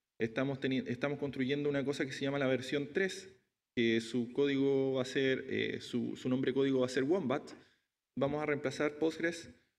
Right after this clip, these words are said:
por un, un clúster de, de consultas que va a ser mucho más ad hoc a las necesidades que nosotros tenemos como ClickHouse, donde nosotros al tener ahora mucha más información y no información sumarizada como lo teníamos antiguamente con el X M L,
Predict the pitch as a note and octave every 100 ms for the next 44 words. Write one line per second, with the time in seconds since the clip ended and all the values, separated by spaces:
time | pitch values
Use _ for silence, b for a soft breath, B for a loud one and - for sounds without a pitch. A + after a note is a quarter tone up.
0 | _ _ B2 B2 B2 B2 - B2 - _
1 | - C3+ C#3 C#3+ C#3+ C#3 C#3 A#2+ - C3
2 | B2 B2+ D#3+ F3 - F#3 F3+ - C3+ C#3+
3 | C#3 C#3 B2+ B2+ B2+ B2 - E3 - -
4 | C#3 C#3+ D#3 C#3+ D3+ D3 E3 D#3+ D#3 C3+
5 | D#3 D#3 - C3 C3 B2+ C3 B2 A#2+ C3
6 | C3+ C3+ C3+ D#3 D3 B2+ C3+ D3 D#3 D3+
7 | - A2+ A2+ F#3+ G3+ C#3+ D3+ - - _
8 | _ _ _ _ _ _ _ _ - B2
9 | B2 A#2 A2+ C3 C#3+ B2+ A#2 - A#2 C3+
10 | C3+ B2+ A#2+ A#2 C3+ D#3 - E3 D#3+ E3+
11 | - D3+ C#3+ - D#3+ A2+ A2+ A#2+ C3 C#3+
12 | D3+ C#3 B2 C#3+ - D3 C3 A2+ C#3 C#3+
13 | B2+ B2 A2 A2 A2 B2 C3 C3+ B2 A#2
14 | C3 B2 B2 C3 C3 C3+ A#2 A2 G#2+ -
15 | A#2 C3 B2 C3+ D#3+ E3 C#3 -